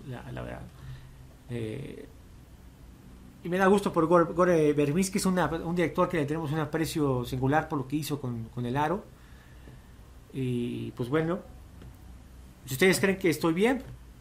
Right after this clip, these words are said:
pónganmelo en sus comentarios. Si creen que estoy diciendo tontería y media, pues pónganlo también en los comentarios. Eh, en cuanto a las actuaciones, yo creo que ahí es donde están bien, aunque creo que el protagonista le faltó un poco más, que el protagonista como que no es tan,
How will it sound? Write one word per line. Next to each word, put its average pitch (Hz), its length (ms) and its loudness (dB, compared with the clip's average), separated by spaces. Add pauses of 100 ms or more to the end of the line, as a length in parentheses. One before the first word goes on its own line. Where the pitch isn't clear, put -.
(100)
pónganmelo 165 520 0
en 139 200 -6
sus 135 140 -10
comentarios. 147 380 0
Si 165 40 -6
creen 165 180 -2
que - 60 -8
estoy 165 140 0
diciendo 156 260 0
tontería 139 320 0
y 156 60 0
media, 175 240 0
pues 131 80 -8
pónganlo 135 320 -2
también 131 180 -4
en 131 60 -8
los 127 80 -14
comentarios. 131 520 -4 (680)
Eh, 135 220 -2
en 143 80 -6
cuanto 165 200 0
a 165 40 2
las 147 60 2
actuaciones, 226 680 2
yo 214 80 4
creo 190 100 4
que 196 80 0
ahí 185 140 2
es 180 80 -2
donde 147 440 0 (800)
están 269 300 4
bien, 247 400 6 (840)
aunque 165 180 0
creo 214 160 2
que 247 80 2
el - 20 0
protagonista 185 480 0
le 190 80 0
faltó 175 300 0
un 175 80 -6
poco 170 260 0
más, 131 220 -2
que 147 60 -4
el - 20 -4
protagonista 151 500 -2
como 151 220 -4
que 143 100 -2
no 165 100 -2
es 175 140 -2
tan, 147 300 -4